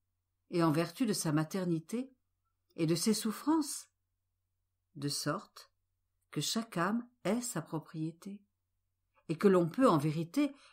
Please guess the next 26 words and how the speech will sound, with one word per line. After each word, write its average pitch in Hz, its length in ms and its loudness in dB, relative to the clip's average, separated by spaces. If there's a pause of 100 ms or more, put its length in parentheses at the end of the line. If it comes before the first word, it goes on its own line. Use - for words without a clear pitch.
lui 151 120 -2
donner 180 280 4
le 175 120 4
nom 214 160 4
de 170 120 2
vraie 139 260 -2
dame. 156 600 -2 (760)
Tu - 140 -4
vois 247 300 2
par 247 160 2
conséquent 170 640 -4 (500)
combien 190 460 2
elle 240 60 2
est 220 80 2
riche. - 500 -6 (760)
Ses - 220 -2
richesses 214 680 2 (540)
sont 294 240 6
spéciales. 233 840 0 (840)
Elles 214 140 2
sont 220 200 4
pleines 226 300 4
de 165 80 2
vie 208 320 2
qui 190 140 -4
raconte, 175 760 0